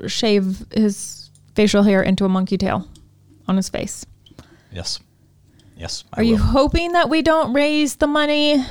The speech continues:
Speaker 1: or are you kind of, is
Speaker 2: Well,
Speaker 1: it
Speaker 2: I
Speaker 1: an
Speaker 2: really wanna, I
Speaker 1: in-between thing?
Speaker 2: really wanna do the, the meet and greet, eat and greet
Speaker 1: Mm-hmm.
Speaker 2: thing. Oh, oops, I clicked on, I clicked on the wrong thing. Uh, there it is.
Speaker 1: But you
Speaker 2: Um,
Speaker 1: didn't click to end it.
Speaker 2: No, no, no, no, I didn't.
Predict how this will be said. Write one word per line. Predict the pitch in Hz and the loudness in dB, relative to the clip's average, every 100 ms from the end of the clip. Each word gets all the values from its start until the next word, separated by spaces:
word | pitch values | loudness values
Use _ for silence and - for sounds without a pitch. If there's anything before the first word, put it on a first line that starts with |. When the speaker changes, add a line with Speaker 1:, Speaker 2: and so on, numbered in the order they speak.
| - - _ _ _ _ - | -12 -20 _ _ _ _ 2
Speaker 1:
or | 226 | 4
are | 233 220 220 220 | 6 4 2 2
you | 220 220 | 2 0
kind | - 226 208 | 2 4 6
of, | 214 202 - _ _ _ _ _ _ _ _ - _ _ | 4 2 -4 _ _ _ _ _ _ _ _ -20 _ _
is | 208 | 0
Speaker 2:
Well, | 165 156 | 2 2
Speaker 1:
it | |
Speaker 2:
I | 156 | 2
Speaker 1:
an | |
Speaker 2:
really | 208 214 208 | 4 4 6
wanna, | 208 202 | 6 6
I | 180 | 4
Speaker 1:
in-between | 208 208 | 2 2
thing? | - | 2
Speaker 2:
really | 220 196 | 2 2
wanna | 170 147 | 0 -2
do | 131 104 123 127 | -2 -2 0 0
the, | 113 113 107 104 101 98 | 2 2 2 2 0 -2
the | 104 95 98 | -2 -2 -4
meet | 107 104 107 95 | -2 0 0 -2
and | 98 | -4
greet, | 104 101 101 | -2 -4 -4
eat | 104 101 | -6 -8
and | 98 | -8
greet | 95 92 92 _ _ _ _ 226 | -8 -8 -10 _ _ _ _ 2
Speaker 1:
Mm-hmm. | 226 214 | 2 2
Speaker 2:
thing. | 233 90 90 87 - _ _ _ _ | 0 -4 -6 -8 -12 _ _ _ _
Oh, | 92 90 | -10 -8
oops, | 101 - | -8 -8
I | 90 | -10
clicked | - 92 95 | -8 -8 -8
on, | 90 90 85 | -8 -10 -12
I | 95 | -16
clicked | 90 82 85 | -14 -14 -14
on | |
the | 85 | -14
wrong | 85 85 | -14 -14
thing. | 90 - _ _ _ _ - | -16 -18 _ _ _ _ -16
Uh, | 117 - - | -16 -16 -18
there | 92 | -14
it | 85 | -14
is. | - | -10
Speaker 1:
But | - 233 | -4 0
you | 107 | 0
Speaker 2:
Um, | - | 0
Speaker 1:
didn't | - 226 | -4 -6
click | 269 - | -6 -6
to | - | -4
end | 208 202 | 0 0
it. | 180 - - - _ _ | 0 -6 -14 -20 _ _
Speaker 2:
No, | 139 104 | -4 -2
no, | 101 | -2
no, | 92 87 | -2 -6
no, | 80 | -6
I | |
didn't. | 82 73 | -10 -12